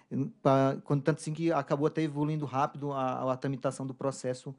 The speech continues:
da, da, dos dez megas. Aí, consequentemente, depois teve as portarias do Ministério quase que uma atrás da outra, a respeito,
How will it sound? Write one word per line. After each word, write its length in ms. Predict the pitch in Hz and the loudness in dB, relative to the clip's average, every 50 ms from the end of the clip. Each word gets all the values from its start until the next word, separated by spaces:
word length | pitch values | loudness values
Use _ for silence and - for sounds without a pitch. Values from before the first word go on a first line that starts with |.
| _ _ _ _ _ _ - | _ _ _ _ _ _ -4
da, 460 | 117 127 123 123 123 120 113 113 - _ _ | 0 2 4 4 4 4 2 0 -4 _ _
da, 600 | - - 113 123 123 120 120 117 117 117 117 - | -12 -6 -4 -2 -2 -2 -2 -2 -2 -2 -4 -6
dos 260 | - 117 113 120 127 | -10 -10 -6 -6 -6
dez 300 | 120 110 123 135 135 117 | -4 0 0 2 2 2
megas. 420 | 117 101 90 87 - - - - - _ _ _ _ _ _ _ _ _ _ - - _ _ - - | -2 -6 -6 -8 -14 -20 -20 -20 -20 _ _ _ _ _ _ _ _ _ _ -20 -20 _ _ -4 0
Aí, 320 | 147 170 196 220 220 - _ _ _ _ _ _ | 0 0 0 0 -6 -10 _ _ _ _ _ _
consequentemente, 880 | - - 185 185 - - - 170 160 - 165 147 156 175 180 - - - _ _ _ _ _ | -2 2 2 2 2 2 0 0 0 0 -2 -2 -2 -2 -4 -6 -10 -18 _ _ _ _ _
depois 640 | - 131 127 131 127 127 131 139 131 - - 156 151 | -10 -8 -6 -6 -6 -4 -2 -4 -4 -2 -2 -2 -2
teve 200 | - 147 135 135 | -2 -2 -2 -2
as 100 | 127 - | -2 -2
portarias 680 | - 139 131 - 139 120 120 123 131 131 123 - - - | -2 -2 0 0 -2 -2 0 2 0 0 0 -2 -6 -8
do 180 | - 120 127 | -6 -6 -4
Ministério 440 | 131 135 131 127 - - 131 120 120 | -2 -2 -2 -4 -4 -4 -4 -4 -4
quase 300 | - - 131 127 113 - | -2 0 0 0 0 -4
que 80 | - - | -8 -6
uma 120 | 135 120 | -6 -6
atrás 220 | 117 - 120 120 | -4 -4 -6 -4
da 120 | 117 120 117 | -2 -2 -2
outra, 320 | 117 123 135 135 - 123 | -2 -2 -2 -4 -4 -6
a 20 | 120 | -8
respeito, 420 | 113 - - 135 117 - 127 | -8 -8 -8 -8 -8 -8 -8